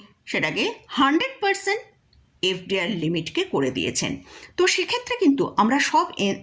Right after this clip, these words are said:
ইন্স্যুরেন্স কোম্পানির ওপরেই কিন্তু, স্টকের ওপরেই একটা ভালো র্যালি আসার সম্ভাবনা আছে। তো এই এইচডিএফসি লাইফও কিন্তু একটা লার্জেস্ট ইন্স্যুরেন্স কোম্পানি, এক্ষেত্রেও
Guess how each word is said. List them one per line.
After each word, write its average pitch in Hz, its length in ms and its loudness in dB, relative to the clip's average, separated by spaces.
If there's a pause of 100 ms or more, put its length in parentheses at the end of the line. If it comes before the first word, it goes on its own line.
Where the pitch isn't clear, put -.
ইন্স্যুরেন্স 320 380 2 (140)
কোম্পানির 262 460 2
ওপরেই 254 300 0
কিন্তু, 254 200 0 (180)
স্টকের 208 420 0
ওপরেই 143 280 0 (440)
একটা 208 160 -2 (120)
ভালো 202 200 2 (100)
র্যালি 147 200 0 (100)
আসার 247 280 -2
সম্ভাবনা 277 540 6
আছে। 269 180 -4 (500)
তো 254 60 2 (180)
এই - 80 2 (160)
এইচডিএফসি 415 480 -2 (180)
লাইফও 240 380 0 (420)
কিন্তু 185 240 -2 (220)
একটা 170 220 -2 (580)
লার্জেস্ট 440 540 0 (200)
ইন্স্যুরেন্স 180 380 0 (140)
কোম্পানি, 320 360 4 (500)
এক্ষেত্রেও 359 400 0